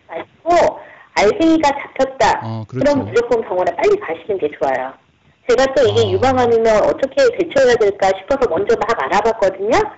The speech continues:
Speaker 1: 그랬더니 만약에 유방암이, 어, 뭐 영기서부터 오기까지 있더라고요.
Speaker 2: 오.
Speaker 1: 그런데 영기, 영기는 어, 어, 저같이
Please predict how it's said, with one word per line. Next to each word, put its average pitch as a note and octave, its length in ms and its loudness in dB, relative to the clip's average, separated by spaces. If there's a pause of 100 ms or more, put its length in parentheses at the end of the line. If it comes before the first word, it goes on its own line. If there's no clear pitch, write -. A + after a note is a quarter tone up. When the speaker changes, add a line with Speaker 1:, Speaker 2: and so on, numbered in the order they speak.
(360)
Speaker 1:
그랬더니 G#3+ 800 0 (260)
만약에 G#3+ 440 2
유방암이, G#3+ 1000 0 (320)
어, E3 80 -4 (360)
뭐 G3 160 2
영기서부터 D4 920 2
오기까지 - 560 -2
있더라고요. C3 580 -6
Speaker 2:
오. G2+ 540 -6 (600)
Speaker 1:
그런데 A#3+ 600 2 (560)
영기, C4+ 680 2
영기는 C#4+ 680 2 (440)
어, G#3 80 0 (320)
어, F#3+ 280 0 (240)
저같이 A3+ 760 2